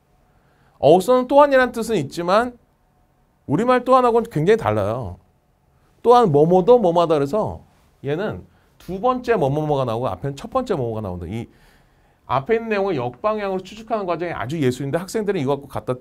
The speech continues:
붙이는 거에만 신경 쓰다 보니까 또 많이 틀릴 거라 예상했는데 보니까 진짜 많이 틀렸어요. 출제자는 "아, 애들이 also 우리말 또한이라고 해석한 다음에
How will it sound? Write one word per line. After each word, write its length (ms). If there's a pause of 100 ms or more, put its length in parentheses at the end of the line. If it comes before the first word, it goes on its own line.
(240)
붙이는 360
거에만 220
신경 260
쓰다 180
보니까 320
또 160
많이 220
틀릴 200
거라 160
예상했는데 380
보니까 200
진짜 440
많이 240
틀렸어요. 360 (840)
출제자는 560 (140)
"아, 260 (160)
애들이 440
also 400
우리말 440
또한이라고 520
해석한 380
다음에 400